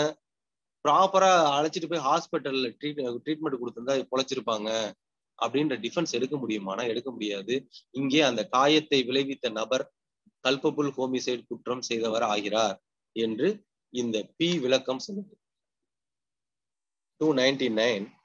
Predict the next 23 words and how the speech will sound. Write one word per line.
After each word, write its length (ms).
இப்ப 200
நம்ம 260
பார்த்தாச்சு. 480
டூ 160
நைன்டி 300
நைன்ல 320
மூணு 380
limp 360
இருக்கு. 320
அந்த 180
மூணு 320
limp 280
என்ன 180
சொல்லுதுன்னா, 540
first 280
limp 320
வந்து 300
மரணம் 440
ஏற்படுத்த 520
வேண்டும் 380
என்ற 300
உட்கருத்தோடு 800
செஞ்சிருந்தா 600